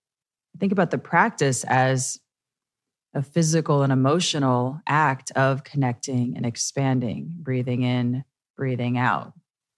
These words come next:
how your breath moves you in a connected and expanded kind of way. And guess what? <laughs> My life started to connect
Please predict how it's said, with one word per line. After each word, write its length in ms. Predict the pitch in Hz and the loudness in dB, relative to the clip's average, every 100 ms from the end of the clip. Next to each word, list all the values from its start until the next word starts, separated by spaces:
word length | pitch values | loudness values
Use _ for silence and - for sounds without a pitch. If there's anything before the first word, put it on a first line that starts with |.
| _ _ _ _ _ _ _ _ _ | _ _ _ _ _ _ _ _ _
how 140 | 151 | -2
your 160 | 143 135 | 0 0
breath 340 | 123 127 127 | 0 0 0
moves 440 | 143 165 185 160 135 | 0 4 4 4 2
you 320 | 123 117 127 | 0 0 -2
in 100 | 135 | -4
a 80 | 120 | -4
connected 800 | - 139 127 120 - 123 120 - | -4 -2 0 0 -2 0 0 -2
and 80 | - | -6
expanded 680 | 127 - - - 123 123 123 | -6 -6 -8 -2 0 0 -4
kind 220 | - 120 | -4 -2
of 100 | 120 | -2
way. 280 | - - - - _ _ _ _ _ _ _ _ _ _ - - - | -4 -4 -4 -8 _ _ _ _ _ _ _ _ _ _ -20 -18 -2
And 200 | 147 143 | 0 2
guess 320 | 139 127 - | 2 0 0
what? 300 | 147 151 - - 294 - | 2 2 0 4 6 8
<laughs> 240 | 330 311 | 8 8
My 240 | 196 170 160 | 8 8 8
life 420 | 156 185 185 190 | 6 8 6 2
started 420 | - 160 143 151 147 | 2 2 4 2 0
to 460 | 131 123 139 156 - _ _ _ _ _ _ _ | 0 2 2 0 -4 _ _ _ _ _ _ _
connect 680 | - 165 135 117 113 - - | -2 2 4 2 0 -10 -14